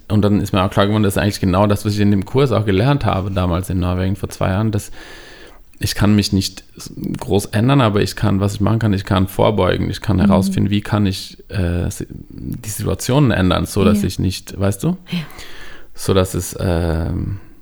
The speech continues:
Speaker 1: dass ich nicht so schnell wütend werde oder so
Speaker 2: Mhm.
Speaker 1: schnell so, so krass reagiere oder laut werde, ne? Und, ähm, als mir das dann klar wurde, dass ich ja eigentlich immer wieder das Gespräch gesucht habe und versucht habe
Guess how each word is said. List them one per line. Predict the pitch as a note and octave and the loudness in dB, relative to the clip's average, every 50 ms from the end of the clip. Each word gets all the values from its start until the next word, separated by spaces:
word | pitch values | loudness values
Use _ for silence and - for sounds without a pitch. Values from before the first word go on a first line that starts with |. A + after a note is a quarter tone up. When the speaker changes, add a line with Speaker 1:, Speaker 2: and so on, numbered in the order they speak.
| - - - - - - - - - - - - - - - - - - | -20 -20 -20 -20 -20 -20 -20 -20 -20 -20 -20 -20 -20 -20 -20 -20 -8 -2
Speaker 1:
dass | - G2 F#2 | 0 0 2
ich | F#2 | 4
nicht | G2+ G2+ G2 | 4 2 4
so | - F#2 | 2 2
schnell | F#2 F#2+ F2+ F2 E2+ F2 | 2 4 4 4 2 0
wütend | F2 - - F2 - | -2 -4 -4 -4 -2
werde | - E2+ E2 E2 E2+ D#2+ | 0 0 0 0 0 0
oder | E2 E2+ - | 0 0 0
so | - F#2+ | 2 2
Speaker 2:
Mhm. | |
Speaker 1:
schnell | F#3+ - - F2 - D#2 D#2+ D#2 D2+ - - - - - - - - - - - | 4 4 2 2 2 0 0 -2 -4 -6 -8 -12 -16 -18 -18 -16 -16 -16 -14 -14
so, | - - - D#2 C#2+ - | -10 -6 -4 -4 -4 -2
so | - - F2+ | -4 -6 -4
krass | - - F2 F2 - - | -2 -2 -2 -2 -2 -2
reagiere | F#2+ E2+ E2 F#2 - E2 G2 G#2+ F#2 | -2 -2 -2 -2 -2 -2 -2 0 0
oder | D#2+ D2+ D2+ | 0 0 0
laut | D2+ E2 F2 F#2 - - | 0 0 0 -2 -2 -2
werde, | F#2 F#2 F#2 G2 F2+ | -2 0 0 0 -2
ne? | F2 F#2 G#2 A#2 A#2 - - - - - - - - - - - - - - - - - - - - - - - - - - - - - - | -2 -2 -2 -2 -4 -8 -12 -20 -20 -20 -20 -20 -20 -20 -20 -20 -20 -18 -18 -18 -18 -20 -20 -20 -18 -18 -18 -18 -18 -18 -20 -20 -20 -8 -2
Und, | - G2+ F#2+ F#2+ F#2+ G#2 G2+ G2+ - - - | 0 2 4 4 4 4 2 0 -2 -6 -4
ähm, | - G#2 G2 G2 G2+ G2 F#2 F2 - A#2+ B2 C3+ - - - - - - - - - - - - - - | -2 0 0 0 0 0 -2 -2 -4 -6 -8 -10 -12 -16 -20 -20 -20 -20 -20 -20 -20 -20 -20 -20 -20 -10
als | - - - | -8 -6 -2
mir | - F#2+ | 0 0
das | F#2 F2+ | 0 2
dann | - F2+ F2 | 0 -2 -2
klar | - - G2 G#2 G#2 | 0 2 2 2 2
wurde, | G2+ F2+ E2+ | 2 0 0
dass | E2+ F#2+ - | 0 0 0
ich | F2 F2 | 0 0
ja | F#2 - - | 0 -2 0
eigentlich | - G2+ G2+ - - - | 0 0 0 0 -2 -2
immer | - G#2+ G#2 | 0 2 2
wieder | G#2 G2+ G2 G2+ F#2+ F2 - - - - - - - - - | 2 2 2 2 2 0 -2 -6 -12 -16 -18 -20 -20 -20 -18
das | - - - | -16 -10 -6
Gespräch | - - - - - F#2+ - | -6 -4 -2 -2 -2 -2 -2
gesucht | - F#2 - A2+ G#2+ | -4 -6 -4 -2 -2
habe | G2+ F2+ F#2 | 0 0 0
und | F#2+ G2 | -2 -2
versucht | - - - - - - B2 A#2+ - - - | -2 -2 -4 -2 -2 -2 -4 -4 -4 -4 -2
habe | G2+ F2+ - | -2 -2 -2